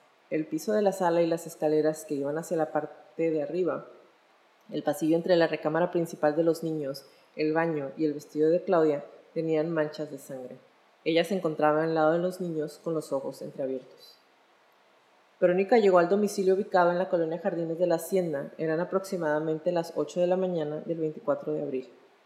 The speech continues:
Al entrar, la mujer encontró en las paredes huellas de manos marcadas con sangre. Al ver la horrible escena, Vilchis llamó a la policía y al padre de los niños, Alfredo Castaños.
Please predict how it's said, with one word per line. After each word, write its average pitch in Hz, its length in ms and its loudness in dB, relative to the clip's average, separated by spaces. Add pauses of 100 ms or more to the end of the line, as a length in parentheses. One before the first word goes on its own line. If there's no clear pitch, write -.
(200)
Al 156 160 0
entrar, 147 640 -2 (140)
la 165 100 -2
mujer 170 260 0
encontró 202 380 0
en 170 80 2
las 175 140 -4
paredes 156 380 2
huellas 160 280 0
de 175 60 -2
manos 160 420 -4
marcadas 156 480 -2
con 147 160 -10
sangre. 139 300 -14 (960)
Al 170 140 2
ver 175 140 6
la 202 100 6
horrible 226 300 6
escena, 185 520 0 (140)
Vilchis 170 420 -6
llamó 185 240 2
a 165 40 0
la 175 120 -2
policía 185 560 0
y 180 140 0
al 165 80 2
padre 160 320 2
de 165 80 6
los 147 200 -4
niños, 147 460 -8 (340)
Alfredo 151 420 -2
Castaños. 147 680 -8